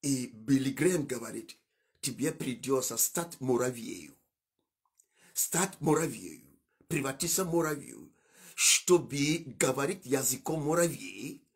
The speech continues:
Чтобы смотреть глазами муравей. Чтобы муравей увидел тебя как муравей.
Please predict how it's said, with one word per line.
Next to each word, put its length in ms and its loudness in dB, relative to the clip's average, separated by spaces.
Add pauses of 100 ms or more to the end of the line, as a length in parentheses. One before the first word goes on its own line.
(320)
Чтобы 760 2
смотреть 640 6
глазами 520 2
муравей. 760 -2 (320)
Чтобы 200 -2
муравей 720 2
увидел 440 -2
тебя 320 -4
как 280 -2
муравей. 760 -2